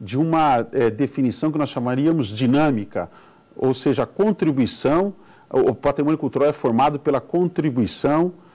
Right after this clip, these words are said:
que os diversos grupos, eh, eh, deram para a formação da sociedade brasileira e continuam dando formação.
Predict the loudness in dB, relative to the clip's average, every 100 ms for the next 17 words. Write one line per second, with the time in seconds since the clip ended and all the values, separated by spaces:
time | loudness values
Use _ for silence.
0 | -20 _ _ -2 0 2 0 2 2 2
1 | 0 -6 -8 -4 0 0 0 -6 -6 -14
2 | _ _ _ _ 0 4 4 2 2 4
3 | 4 2 2 0 0 0 0 0 2 2
4 | -2 -2 -4 -2 -2 -2 -4 -2 -2 -2
5 | -2 -4 -2 0 2 0 -2 -2 -2 0
6 | 2 2 0 -2 0 0 2 2 2 0
7 | -2 0 0 0 -2 -6 -6